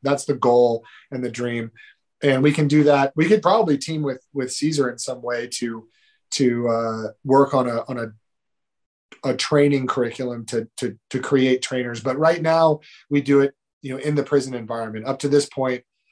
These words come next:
they have, a trainer who's interested in the program has to shadow another trainer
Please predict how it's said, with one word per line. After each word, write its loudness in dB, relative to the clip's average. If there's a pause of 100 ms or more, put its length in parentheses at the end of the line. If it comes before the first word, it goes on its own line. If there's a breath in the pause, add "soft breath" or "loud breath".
(180)
they 2
have, -4 (760)
a -2
trainer 2
who's 0
interested 0
in -10
the -6
program -2
has -4
to -6
shadow 0
another -6
trainer -14